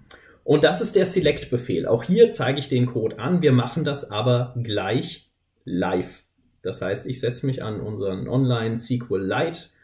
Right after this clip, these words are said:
Datenbank-Browser und wir machen mal ein paar von den Select-Abfragen. Dann verstehen wir auch, wie dieser Befehl funktioniert und was der alles kann.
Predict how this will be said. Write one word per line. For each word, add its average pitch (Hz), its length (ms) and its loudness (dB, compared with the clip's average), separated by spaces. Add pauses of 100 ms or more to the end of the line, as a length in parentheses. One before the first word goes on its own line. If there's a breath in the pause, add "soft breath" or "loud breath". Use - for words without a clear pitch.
(380 soft breath)
Datenbank-Browser 127 1040 0
und 120 100 -2
wir 110 80 -2
machen 127 240 -4
mal 120 100 0
ein 110 80 -6
paar - 160 -6
von 117 160 -2
den 110 100 -2
Select-Abfragen. 101 720 -6
Dann 104 100 -6
verstehen 98 440 -6
wir 110 100 -4
auch, - 200 -4
wie 120 100 -2
dieser 110 260 -2
Befehl - 720 -6
funktioniert 120 720 -2
und 139 100 0
was 123 160 0
der - 140 -8
alles - 240 -8
kann. - 320 -12